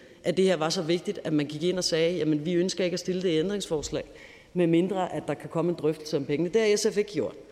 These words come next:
Så bare for at sige, at, øh, der har været rig anledning. Vi har holdt utallige møder hen over foråret. Vi har haft første, anden og tredje behandling af barnets lov. Vi har behandlet ændringsforslaget både i Folketingssalen og i udvalget.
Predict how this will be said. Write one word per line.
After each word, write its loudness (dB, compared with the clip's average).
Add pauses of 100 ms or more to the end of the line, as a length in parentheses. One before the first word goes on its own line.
(500)
Så 2
bare 0
for 0
at 2
sige, 0
at, -2
øh, 0 (400)
der 0
har 0
været -2
rig 2
anledning. -2
Vi 0
har 2
holdt -4
utallige -2
møder 2
hen 0
over 0
foråret. 0
Vi 2
har 0
haft -6
første, -2
anden -2
og -4
tredje 0
behandling -4
af -8
barnets -4
lov. -2 (460)
Vi 2
har 4
behandlet -2
ændringsforslaget -2
både -2
i -6
Folketingssalen -2
og -6
i -4
udvalget. -2